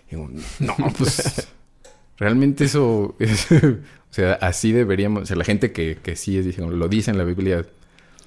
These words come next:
Speaker 1: "tendríamos que guiarnos en un libro así de brutal como para", yo creo que no. Es buen análisis, pero, pero no creo que sea buena idea.
Speaker 2: <laughs>
Speaker 1: Yo digo. Pero ahí tenemos nuestros mitos, ¿no? O sea, son nuestros
Speaker 2: Ujú.
Speaker 1: mitos de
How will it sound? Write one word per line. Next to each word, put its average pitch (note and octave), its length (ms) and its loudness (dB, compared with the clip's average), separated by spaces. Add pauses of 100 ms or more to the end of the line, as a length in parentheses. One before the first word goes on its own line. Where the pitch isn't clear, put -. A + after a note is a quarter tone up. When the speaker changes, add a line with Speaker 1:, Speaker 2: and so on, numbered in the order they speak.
(240)
Speaker 1:
"tendríamos E2+ 480 -2
que G2 120 -4 (100)
guiarnos A2+ 560 0 (500)
en F2+ 180 -4
un A2 180 0
libro A2+ 240 0
así A2+ 240 0
de G#2 340 0 (160)
brutal G#2 1000 -2
como A2+ 260 -6
para", C#2 340 -6
yo F#2+ 380 -4
creo D#2+ 240 -10
que D#2 100 -16
no. A#2+ 180 -12 (560)
Es - 80 -4
buen C3+ 200 2
análisis, D3+ 440 2
pero, E2 460 -4 (480)
pero E2+ 340 -8
no F2+ 240 -4
creo G#2+ 420 2
que G#2+ 120 0
sea G2 160 0
buena G2+ 340 -2
idea. D3+ 340 -4 (300)
Speaker 2:
<laughs> - 320 -20
Speaker 1:
Yo F#2+ 160 0
digo. D3+ 340 -2 (600)
Pero D3 140 8
ahí G2+ 80 6
tenemos F2+ 340 0
nuestros G2 280 -2
mitos, - 380 -4 (140)
¿no? - 80 -8
O - 20 -12
sea, G2+ 160 -6
son F#2+ 160 -2
nuestros A2+ 320 0
Speaker 2:
Ujú. G2 80 2
Speaker 1:
mitos F#2+ 360 0
de E2 640 -4